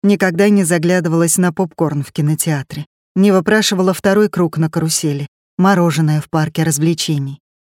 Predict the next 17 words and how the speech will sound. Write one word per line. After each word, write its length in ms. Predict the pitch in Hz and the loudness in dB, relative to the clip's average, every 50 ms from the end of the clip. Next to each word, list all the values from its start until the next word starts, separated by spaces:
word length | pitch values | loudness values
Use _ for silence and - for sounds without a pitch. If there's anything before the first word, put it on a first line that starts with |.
| _ _ - | _ _ -2
или 160 | 175 175 170 | 0 0 0
плюшевую 480 | 180 185 196 170 - - 165 180 185 | 2 0 0 0 0 0 0 2 2
игрушку 400 | 175 151 147 151 147 - - - | 2 0 0 -2 -4 -4 -8 -8
в 80 | 143 - | -8 -6
сувенирной 560 | - 156 139 147 151 147 147 147 147 151 151 | -6 -2 0 0 0 2 0 0 0 0 0
лавке 340 | 147 147 143 - - - 147 | 0 -2 -4 -6 -6 -6 -6
зоопарка. 640 | 139 - 151 143 151 - 143 135 131 - - - - - _ _ _ _ _ _ _ _ _ _ _ _ _ _ | -4 -2 -2 -4 -4 -6 -8 -10 -10 -12 -16 -20 -20 -20 _ _ _ _ _ _ _ _ _ _ _ _ _ _
Может 360 | - 180 202 208 196 196 208 170 | 2 4 4 4 4 2 2 2
быть, 240 | 165 208 190 - | 2 0 2 2
интуиция 640 | 214 196 185 - 214 220 233 247 - - - 180 160 | 2 2 2 2 2 2 2 2 0 -2 -2 -2 -2
подсказывала 680 | 156 - 165 160 - - 190 170 156 - 160 147 151 151 | 0 -2 -2 -2 -2 -2 -2 -2 0 0 0 0 0 0
ей, 260 | 151 139 156 160 160 | 0 0 0 0 0
что 180 | - - - 170 | -2 -2 0 0
не 120 | 165 180 | 2 2
надо 300 | 180 175 165 156 139 147 | 2 2 2 0 0 -2
этого 300 | 156 151 151 - 147 170 | -2 -4 -4 -4 -4 -4
делать. 460 | 156 143 156 151 131 143 151 - - | -2 -2 -2 -4 -4 -6 -10 -12 -14